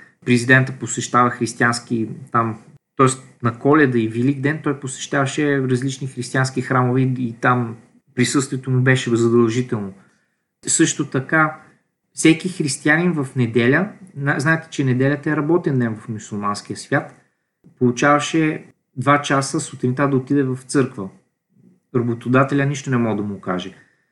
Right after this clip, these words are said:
Също така, моя град, например, който е изцяло християнски, не почиваше,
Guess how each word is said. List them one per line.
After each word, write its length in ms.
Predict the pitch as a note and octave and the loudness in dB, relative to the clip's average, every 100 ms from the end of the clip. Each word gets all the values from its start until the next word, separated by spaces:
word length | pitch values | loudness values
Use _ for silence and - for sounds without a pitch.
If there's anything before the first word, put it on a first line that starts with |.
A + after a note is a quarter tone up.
| _ | _
Също 360 | - D3+ - D3+ | -2 -2 -2 -4
така, 400 | F#3+ - D#3+ E3 _ _ | -2 0 -2 -4 _ _
моя 400 | A#2+ C3+ D#3+ F3+ | 2 4 6 6
град, 300 | D3 C#3 C#3 | 4 2 2
например, 540 | C3 A#2 - B2 E3 E3 | -2 -4 0 0 0 -2
който 240 | D3 C#3 | -4 -2
е 20 | |
изцяло 400 | C3 - D3 D#3 | -6 2 4 4
християнски, 840 | C#3 B2+ - A#2+ G#2+ G#2+ - F3 F#3 _ _ _ - | 2 -4 -4 -2 -2 -2 -6 -8 -8 _ _ _ -6
не 220 | B2+ A#2+ | -2 -2
почиваше, 880 | A#2+ A2 D3 D#3+ E3 F#3 F3+ E3+ E3+ | -6 -4 0 2 2 0 0 0 -6